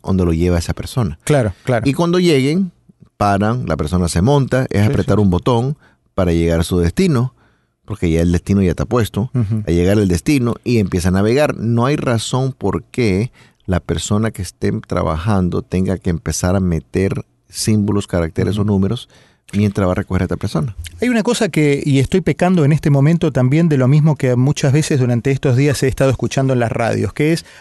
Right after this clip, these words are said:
Speaker 2: buscando las respuestas que buscan la justificación,
Speaker 1: <laughs>
Speaker 2: haciendo las preguntas que buscan una justificación. Y en realidad está mal porque, eh, como bien lo planteaste, es un tema de conciencia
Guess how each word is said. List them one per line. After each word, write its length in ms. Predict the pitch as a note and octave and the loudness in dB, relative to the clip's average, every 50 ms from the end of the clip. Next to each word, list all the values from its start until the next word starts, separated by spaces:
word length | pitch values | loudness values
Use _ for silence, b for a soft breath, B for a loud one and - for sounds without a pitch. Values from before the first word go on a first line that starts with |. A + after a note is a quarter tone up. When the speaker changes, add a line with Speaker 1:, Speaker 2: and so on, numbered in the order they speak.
| B B | B B
Speaker 2:
buscando 480 | D3 D#3 - - - B3 B3 A3+ G#3+ | -2 -2 -2 0 -2 0 2 2 2
las 160 | F3+ D3+ C#3 | 2 2 2
respuestas 460 | - C#3 A#2+ - G#3+ G#3 - - C#3+ - | 2 0 0 0 0 -2 0 0 -4 0
que 100 | - C3 | 0 0
buscan 300 | D3 D#3+ - - D#3 C#3 | 0 0 0 -2 -2 -2
la 60 | A#2 | 0
justificación, 920 | - B2 G2+ - - - - A2+ - G#2 F#2 - - A2+ G#2 G#2 A#2 - - - - - | -2 -4 -4 -4 -4 -4 -4 -4 -4 -4 -6 -4 -4 -4 -4 -4 -6 -8 -10 -10 -10 -8
Speaker 1:
<laughs> 200 | - - - - | -8 -10 -6 -4
Speaker 2:
haciendo 340 | C3+ - - A3 A#3 A3+ F#3+ | -4 -2 0 2 2 2 2
las 140 | F#3+ F3 | 0 0
preguntas 720 | - - C#3 D3 D#3 A3 A#3 G3+ E3 C3+ D#3 D#3 E3+ F#3 - - B B B B B B - | 0 0 0 0 0 0 0 0 -2 0 0 0 -2 -2 -4 -8 B B B B B B -4
que 120 | - D3 C#3+ | 0 0 2
buscan 360 | D#3+ A3 - - F3+ D#3 D3 | 2 0 0 0 0 2 2
una 160 | D3 D3 C#3 | 2 2 0
justificación. 800 | - C#3 A2+ - - B2 - - - - A2+ - - - A#2 - | 0 -2 -4 -2 -4 -4 -4 -4 -2 -2 -4 -2 -2 -2 -2 0
Y 100 | - D#3+ | 0 0
en 40 | F3+ F3+ | 2 2
realidad 380 | F#3 G3+ G#3 A3+ B3+ B3+ A#3 | 2 2 2 2 2 4 2
está 240 | G#3 E3 - A#3 A3+ | 2 2 0 0 0
mal 280 | A3+ A3+ F#3+ D#3+ C#3 B2+ | 2 2 2 2 0 0
porque, 500 | - B2+ A#2+ - C#3 C3+ C3 B2+ C3 - - - | 0 -2 -2 0 0 2 2 2 0 -2 -4 -4
eh, 300 | F2+ B2 C3 B2+ B2 - C3 - - - - _ | -2 -2 0 -2 -2 -2 -4 -6 -6 -8 -12 _
como 300 | - C#3 C#3+ C#3+ C#3 D3 | -8 -2 0 2 2 2
bien 180 | D3+ F#3 F#3+ F#3 | 4 4 4 4
lo 140 | F#3 E3+ C#3+ | 2 2 2
planteaste, 500 | D3+ D#3 D#3+ D#3 G3+ F3+ C#3 - C#3 C#3 | 2 0 2 2 2 2 2 2 0 -2
es 100 | D3+ - | 0 0
un 80 | F3 | 0
tema 200 | D3+ F3+ F3 E3 | 0 0 2 2
de 80 | C#3+ B2+ | 0 0
conciencia 680 | - A#2 A2 - - B2+ A#2 A2 - - - - - | 0 0 -2 0 0 0 0 0 -2 -2 -4 -8 -8